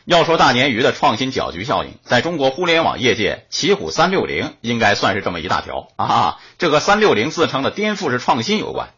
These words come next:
比如推出免费杀毒软件，将安全软件带入全面免费时代。三六零标注欺诈钓鱼网页，净化搜索市场，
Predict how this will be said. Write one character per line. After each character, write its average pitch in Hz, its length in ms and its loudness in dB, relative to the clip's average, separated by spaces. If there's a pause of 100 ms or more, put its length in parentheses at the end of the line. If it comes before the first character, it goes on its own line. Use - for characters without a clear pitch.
(300)
比 95 80 -6
如 117 140 2
推 143 160 2
出 143 120 0
免 90 240 -2
费 123 120 0
杀 151 200 2
毒 147 120 -2
软 95 180 0
件， 156 240 -4 (180)
将 139 160 2
安 185 200 2
全 175 160 -2
软 98 180 -2
件 101 220 -4
带 123 100 0
入 85 140 -4
全 - 240 -4
面 165 180 -2
免 76 240 -10
费 180 200 -2
时 82 120 -4
代。 135 200 -4 (300)
三 175 200 2
六 180 100 2
零 147 180 0
标 160 200 2
注 120 160 0
欺 208 240 -2
诈 156 160 4
钓 160 240 2
鱼 175 80 0
网 87 200 -2
页， 147 320 -2
净 135 220 -4
化 87 160 0
搜 190 240 -2
索 80 160 -6
市 107 140 -4
场， - 200 -12